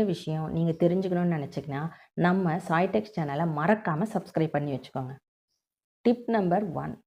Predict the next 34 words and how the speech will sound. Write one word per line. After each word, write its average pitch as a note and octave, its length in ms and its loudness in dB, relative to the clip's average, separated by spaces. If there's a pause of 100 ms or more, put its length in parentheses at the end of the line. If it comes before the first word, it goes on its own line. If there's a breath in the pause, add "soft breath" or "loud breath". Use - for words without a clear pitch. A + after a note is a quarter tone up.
(300)
கலர். E3 400 6 (1400)
நம்ம D#3+ 120 0
வந்து D#3+ 240 4
ஒரு F3 140 6
ஷாப் F#3 420 2
போறோம்னு E3 400 4
வச்சுக்கோங்க, D3+ 440 -4
சாரி F3 340 2
வாங்க. D3 280 -2 (520 soft breath)
இப்ப A3 220 8
நம்ம A#3+ 240 4
வந்து F#3+ 340 4
போன A#3 360 8
உடனே E3+ 300 4
நம்மளுக்கு E3+ 420 2
எந்த G#3+ 300 8
கலர் F#3 320 4
பிடிச்சிருக்கோ, D#3 460 0 (120)
உடனே F3 400 4
நம்ம F3 200 0
வந்து C#3+ 200 0
அதை E3 140 4
வந்து D3 220 0
செலக்ட் D#3+ 360 0
பண்ணுவோம். D3 340 -6 (340 loud breath)
அந்த G#3 300 6
மாதிரி A#3 320 4
இல்லாம, D#3+ 440 0
நம்ம G3 400 4
செலக்ட் G3 380 0
பண்ற G3 240 0
அந்த F3+ 260 2
கலர் E3+ 360 2
பார்த்தீங்கன்னா, D3 480 -4